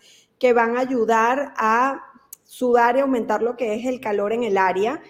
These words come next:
Entonces, nos va a ser más fácil cuando nosotros actuemos con la máquina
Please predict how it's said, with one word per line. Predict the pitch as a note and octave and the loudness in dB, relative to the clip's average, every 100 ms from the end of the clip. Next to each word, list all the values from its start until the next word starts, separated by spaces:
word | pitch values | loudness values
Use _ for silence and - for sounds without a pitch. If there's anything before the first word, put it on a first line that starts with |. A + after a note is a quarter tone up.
| _ | _
Entonces, | - A3+ A3+ G#3 B3 C4 | -6 -2 -2 -2 -2 -2
nos | B3+ A3+ | -2 0
va | G3+ | -4
a | |
ser | G#3 A#3 | -4 -4
más | B3 C4 | -6 -4
fácil | B3 A#3 C4 | -4 -4 -8
cuando | B3 A3+ G#3 | -10 -8 -8
nosotros | G3 F#3+ G3 B3 | -10 -12 -12 -12
actuemos | A3 G#3 G3 G#3 | -10 -10 -10 -8
con | C4 | -6
la | G#3+ | -4
máquina | G3 F#3+ - G#3+ C4+ | -4 -6 -6 -8 -8